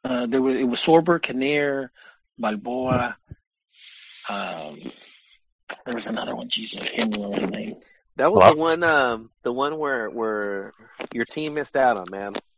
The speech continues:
Speaker 2: I was really hoping to see Donovan play, play at America.
Speaker 3: That's exactly what I was gonna say.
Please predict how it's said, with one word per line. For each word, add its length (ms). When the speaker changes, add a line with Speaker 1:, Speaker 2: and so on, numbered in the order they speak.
Speaker 2:
I 120
was 260
really 380
hoping 300
to 60
see 300
Donovan 560
play, 240
play 280
at 60
America. 420
Speaker 3:
That's 140
exactly 320
what 80
I 40
was 60
gonna 120
say. 300